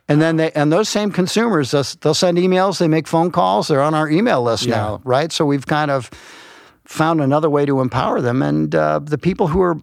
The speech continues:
Speaker 1: most engaged with our website are often the people who are most engaged to say, "Yeah,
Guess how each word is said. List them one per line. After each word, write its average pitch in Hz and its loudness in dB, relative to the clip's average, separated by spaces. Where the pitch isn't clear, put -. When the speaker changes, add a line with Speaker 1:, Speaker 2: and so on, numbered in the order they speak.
Speaker 1:
most 175 0
engaged 165 0
with 170 -2
our 156 0
website 160 -2
are 151 -2
often 147 -2
the 147 -2
people 151 -2
who 135 0
are 143 0
most 131 -2
engaged 131 -2
to 139 -8
say, 143 -2
"Yeah, 226 -2